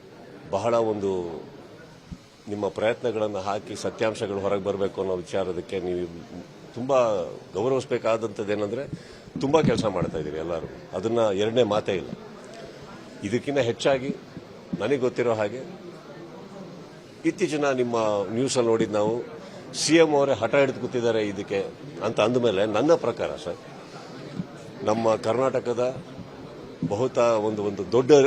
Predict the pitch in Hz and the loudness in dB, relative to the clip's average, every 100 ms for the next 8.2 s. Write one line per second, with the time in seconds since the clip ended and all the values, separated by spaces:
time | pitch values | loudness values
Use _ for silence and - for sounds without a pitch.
0 | - - 127 127 120 113 113 110 110 95 | 6 2 2 4 4 4 2 0 -2 -2
1 | 98 95 98 120 107 98 101 98 107 110 | -4 -6 -2 -2 -2 -2 -2 -2 -4 -6
2 | - - - - - - - 95 123 123 | -14 -16 -14 -14 -14 -12 0 2 4 4
3 | 113 101 101 107 - - - 113 123 120 | 2 2 -2 -4 -8 -16 0 4 4 4
4 | 107 104 101 95 90 90 - 120 139 - | 0 0 2 0 0 -2 0 0 2 4
5 | 143 143 143 139 - 113 - 120 110 123 | 4 4 -2 -6 -4 -2 0 2 2 2
6 | 127 117 110 104 98 95 95 113 143 131 | 2 2 2 2 2 0 2 2 2 2
7 | 113 110 113 156 143 131 127 123 120 113 | 2 2 4 4 4 2 2 0 0 0
8 | 113 | 0